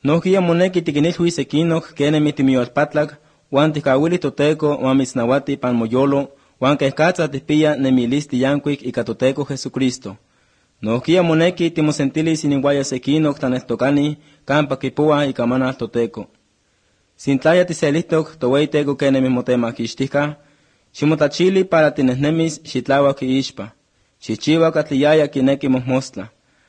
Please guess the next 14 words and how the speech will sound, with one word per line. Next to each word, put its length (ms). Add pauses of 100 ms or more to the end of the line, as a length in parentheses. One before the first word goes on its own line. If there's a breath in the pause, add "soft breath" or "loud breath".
(180)
Amo 220
xikawili 560
nopa 240
mokualtlakatl 680 (180)
mamitzkahkayawa 1000 (340 soft breath)
para 200
titlahtlakolchiuas. 1000 (640)
Mojmostla 460
xitemo 480
kal 160
Toteko 420
kineki 500
ipan 300
monemilis. 720